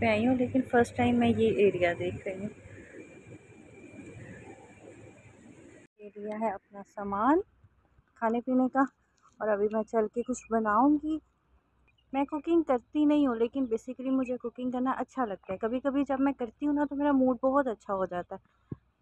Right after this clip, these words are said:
तो इसलिए अच्छा mood करने के लिए या तो कुकिंग करो या फिर बर्तन धो।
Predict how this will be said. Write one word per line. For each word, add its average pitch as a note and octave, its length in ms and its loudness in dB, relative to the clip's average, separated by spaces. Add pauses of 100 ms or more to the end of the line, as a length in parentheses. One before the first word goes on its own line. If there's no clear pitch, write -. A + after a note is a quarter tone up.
(140)
तो C4 60 -8
इसलिए D4 340 -2
अच्छा C#4+ 260 0
mood C#4+ 240 4
करने C#4+ 260 2
के C4+ 100 -4
लिए C#4+ 120 2
या B3+ 220 4
तो C4+ 120 0
कुकिंग D4 380 2
करो E4+ 200 4 (100)
या C4+ 120 6
फिर B3 160 0
बर्तन G3 440 -2
धो। F3 200 -4